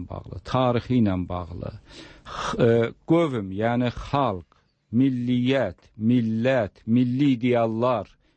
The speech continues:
milli adət-ənənə, tarix, dil,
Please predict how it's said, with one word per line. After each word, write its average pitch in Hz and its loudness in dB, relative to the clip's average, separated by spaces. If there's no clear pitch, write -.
milli 139 0
adət-ənənə, 120 0
tarix, 127 0
dil, 156 2